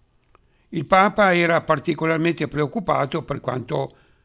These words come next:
stava accadendo in Milano, dove l'eresia catara aveva fatto progressi tali che la città poteva ora essere soprannominati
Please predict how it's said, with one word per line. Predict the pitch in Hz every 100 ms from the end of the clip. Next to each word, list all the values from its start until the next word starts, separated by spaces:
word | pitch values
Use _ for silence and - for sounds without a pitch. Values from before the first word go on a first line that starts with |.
| _ _
stava | - 143 143
accadendo | - 147 139 156 139
in | 127
Milano, | 143 170 151 131 - 160
dove | 113 165 170 -
l'eresia | - 139 165 143 156 - - -
catara | 139 113 117 151 175 233 - - - - - -
aveva | 196 208 214 202
fatto | 170 156 160
progressi | 160 160 160 190 - - 175
tali | 156 139 127 139
che | 190
la | 196
città | 185 214 202 151 131 117 _ _ _
poteva | 220 214 226 165 143 139 -
ora | 226 170 151 147 202
essere | 185 - 170 156
soprannominati | - 208 180 165 175 180 220 185 156 151 202 226